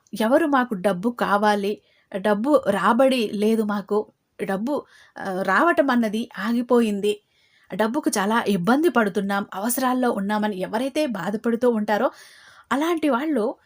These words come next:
ప్రతి ఒక్కరూ కూడా తప్పకుండా ఉదయం సాయంత్రం ఈ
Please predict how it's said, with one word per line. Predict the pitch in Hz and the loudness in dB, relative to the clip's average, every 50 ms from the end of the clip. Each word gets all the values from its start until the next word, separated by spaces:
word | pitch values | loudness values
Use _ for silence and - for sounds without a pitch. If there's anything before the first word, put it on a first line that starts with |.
| _ _ _ _ | _ _ _ _
ప్రతి | - 254 269 - 349 302 - | -2 -2 0 0 -2 0 0
ఒక్కరూ | 226 233 240 _ - 339 330 330 | -2 -4 -4 _ -4 -2 -2 -2
కూడా | 320 - 240 233 240 | -2 0 0 0 0
తప్పకుండా | 240 - 226 - - - 330 320 - 254 240 240 240 - - | -2 -4 -8 -10 -4 -4 -2 0 2 2 2 4 2 2 0
ఉదయం | 208 208 208 240 262 269 269 | 0 0 2 2 2 2 0
సాయంత్రం | 277 - 226 196 202 202 196 202 202 220 294 - _ _ _ _ _ _ _ - _ - | 0 -2 -2 -2 -2 -2 -2 -2 -4 -4 -4 -6 _ _ _ _ _ _ _ -20 _ 0
ఈ | 240 294 339 | 2 4 4